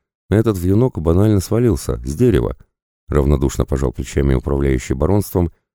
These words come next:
уже не имея возможности сдержать на лице злорадную усмешку.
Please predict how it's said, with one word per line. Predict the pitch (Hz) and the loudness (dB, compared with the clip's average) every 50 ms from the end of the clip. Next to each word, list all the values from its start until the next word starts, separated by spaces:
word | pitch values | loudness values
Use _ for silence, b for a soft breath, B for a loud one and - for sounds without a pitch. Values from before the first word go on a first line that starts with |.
| _ _ _ - | _ _ _ -2
уже | 101 92 101 107 | 0 4 4 4
не | 107 110 113 110 | 6 6 6 6
имея | 98 87 80 76 71 | 6 6 6 4 4
возможности | 67 71 71 82 95 98 92 87 85 78 - - 82 78 73 | 2 0 2 2 2 2 2 2 0 -2 0 0 0 0 0
сдержать | 67 65 71 76 69 78 76 - - | 0 0 -2 -2 0 0 0 0 0
на | 71 | 0
лице | 69 69 - - - 92 87 | 0 0 0 0 -2 0 0
злорадную | 73 71 69 69 69 67 64 64 62 64 | 0 0 0 0 0 0 0 0 0 0
усмешку. | - - - 60 - - - - | 0 -2 -4 -4 -4 -6 -8 -10